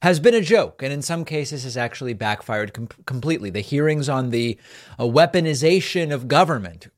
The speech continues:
humiliation, just pathetic humiliation. The hearings about big tech and Hunter Biden and so on, just an embarrassment, a global embarrassment to the extent that the rest of the world is paying attention to this nonsense.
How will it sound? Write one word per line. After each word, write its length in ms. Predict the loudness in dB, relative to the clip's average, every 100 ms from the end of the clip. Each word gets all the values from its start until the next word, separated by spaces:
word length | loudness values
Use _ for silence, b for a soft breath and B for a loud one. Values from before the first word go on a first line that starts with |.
| -18
humiliation, 1040 | -8 -2 0 4 4 6 4 2 -2 -10
just 220 | -10 -10
pathetic 600 | -8 -8 _ 0 2 0 -6
humiliation. 760 | -6 -4 -6 -6 -10 -14 -18 B B B B
The 140 | 2
hearings 520 | 2 4 4 4 0 -2
about 540 | 2 2 2 -2 -2
big 260 | 0 0 -4
tech 400 | -2 0 -2 -6
and 160 | -8
Hunter 400 | -6 -6 -4 -6
Biden 540 | -2 0 2 0 -4 -8
and 100 | -4
so 120 | -4
on, 60 | B B -2
just 260 | 0 0 -2
an 100 | -2
embarrassment, 880 | 0 -2 -4 0 2 4 2 -2 -8 -6
a 60 | -6
global 680 | -4 2 6 6 6 4
embarrassment 640 | 2 -2 -4 -6 -8 -12 -10
to 60 |
the 160 | -8 -6
extent 420 | -6 -4 -4 -4
that 140 | -8
the 80 | -4
rest 240 | -4 -4 -6
of 40 |
the 60 | -2
world 220 | -2 -4
is 80 | -6
paying 220 | -6 -6
attention 400 | -4 -4 -2 -4
to 80 | -4
this 180 | -4 -2
nonsense. 480 | -4 -2 -2 -2